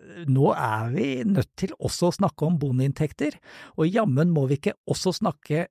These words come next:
litte grann om Kari Elisabeth Kaski i S V, som, øh, har gitt beskjed om at hun gir seg, og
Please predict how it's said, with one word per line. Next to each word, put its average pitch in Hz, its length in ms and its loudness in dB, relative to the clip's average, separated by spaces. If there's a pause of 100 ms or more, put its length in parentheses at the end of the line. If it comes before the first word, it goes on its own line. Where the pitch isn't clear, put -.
(160)
litte - 460 -6
grann 190 260 2
om 160 220 0 (100)
Kari 139 320 2
Elisabeth 139 560 -4
Kaski - 480 -4 (160)
i 147 60 0 (100)
S - 320 -8
V, 135 160 0 (160)
som, 135 400 0 (240)
øh, 143 320 -6
har 120 320 -2
gitt 113 160 -6
beskjed 113 300 -4
om 113 100 -2
at - 80 -6
hun 127 160 0
gir 117 160 -2
seg, 302 240 -2 (320)
og 247 240 4